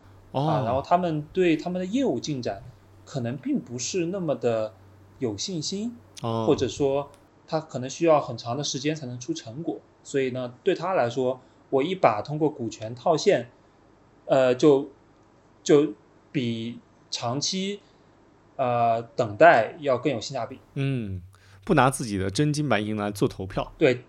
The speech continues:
Speaker 2: 直接把梦想卖给大家，
Speaker 1: <laughs>
Speaker 2: 这是最划算的。
Speaker 1: 对，哎，你一说把梦想卖给大家，我忽然想起了昨天，其实就是，就，就昨天，因为我们录制的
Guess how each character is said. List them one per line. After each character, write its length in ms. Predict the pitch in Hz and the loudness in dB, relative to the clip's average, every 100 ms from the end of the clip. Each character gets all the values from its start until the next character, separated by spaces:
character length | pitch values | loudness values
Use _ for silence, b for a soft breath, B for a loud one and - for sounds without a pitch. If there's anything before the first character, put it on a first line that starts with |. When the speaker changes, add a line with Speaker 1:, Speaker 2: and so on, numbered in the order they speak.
| - | -12
Speaker 2:
直 120 | 131 | 0
接 120 | 165 | 4
把 140 | 185 131 | 6 6
梦 240 | 190 175 | 4 2
想 240 | 151 113 | 4 2
卖 180 | 123 135 | 2 0
给 220 | 117 107 | 0 -6
大 160 | 104 113 | -4 -2
家， 100 | 113 123 131 135 | 2 4 6 6
Speaker 1:
<laughs> 240 | 135 95 | 4 0
Speaker 2:
这 60 | 117 | -2
是 240 | - 139 | -4 -8
最 240 | 127 208 151 | 2 4 6
划 200 | 151 131 | 4 2
算 220 | 170 139 | 2 2
的。 300 | 113 170 143 - | 0 -4 -4 0
Speaker 1:
对， 100 | 143 | 8
哎， 100 | 185 | 8
你 120 | 143 | 8
一 80 | 156 | 4
说 260 | 185 190 180 | 4 2 4
把 140 | 107 | 2
梦 240 | 120 208 | 4 2
想 180 | 151 101 | 2 0
卖 160 | 117 143 | 2 0
给 80 | 202 | 2
大 140 | 98 | -2
家， 180 | 98 98 | -2 -4
我 80 | 95 | -2
忽 140 | 151 | 0
然 100 | 147 | 2
想 180 | 135 127 | 0 -4
起 140 | - | -4
了 140 | 98 98 | -4 -4
昨 240 | - 107 | -4 -6
天， 260 | - 135 139 | -4 -6 -4
其 100 | - | -4
实 60 | |
就 160 | 156 175 | 0 -2
是， 160 | 117 - | -2 -8
就， 200 | - 131 - _ | -6 -6 -8 _
就 140 | - 151 | -8 -4
昨 140 | 107 | -4
天， 200 | 101 107 - | -4 -10 -6
因 140 | 135 | -2
为 40 | 127 | -2
我 60 | |
们 100 | 98 | -4
录 140 | 123 127 | -6 -6
制 160 | - | -4
的 240 | 107 104 | -4 -6